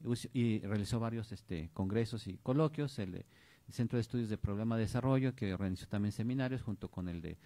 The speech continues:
Centro de Aplicación de Métodos Cuantitativos y Analítica de Datos. Y bueno, gracias a la gestión del rector, de, del secretario, de, del director de la división,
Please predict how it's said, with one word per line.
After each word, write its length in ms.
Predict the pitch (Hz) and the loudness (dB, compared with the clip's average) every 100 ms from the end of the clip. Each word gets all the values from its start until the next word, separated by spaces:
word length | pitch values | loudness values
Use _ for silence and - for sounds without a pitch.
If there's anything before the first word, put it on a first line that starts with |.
| - - | -20 -4
Centro 320 | 110 104 113 | -2 0 0
de 80 | 98 | 0
Aplicación 500 | 92 98 98 - 110 | -4 -6 -6 -2 0
de 60 | |
Métodos 200 | 110 113 | 0 -2
Cuantitativos 540 | 110 98 95 - 101 107 | -4 -4 -4 -4 -2 0
y 40 | |
Analítica 520 | 92 90 92 110 - | 0 0 -2 -6 -2
de 80 | 117 | -2
Datos. 420 | 107 107 175 190 - _ - - - - - - _ | -2 -4 -8 -10 -18 _ -20 -20 -20 -20 -20 -20 _
Y 360 | - 131 131 131 | 4 8 8 8
bueno, 300 | 127 143 156 | 8 6 6
gracias 340 | 131 139 170 | 6 2 2
a 220 | 165 135 117 | 2 2 2
la 120 | 101 | 0
gestión 300 | 104 - 117 | -2 0 2
del 160 | 131 | 2
rector, 520 | 120 107 117 120 127 117 | 0 0 2 2 2 2
de, 360 | 110 101 92 - - - | 0 0 -2 -6 -18 -8
del 100 | 101 | -2
secretario, 640 | - - 101 113 117 117 | -2 -2 -2 0 0 -4
de, 280 | 107 87 - - - _ _ | -6 -8 -12 -18 -20 _ _
del 200 | - 98 | -4 -2
director 360 | 95 95 - 117 | -2 -4 -2 0
de 80 | 131 | 2
la 100 | 123 | 2
división, 520 | 113 101 120 123 | 2 0 -2 -2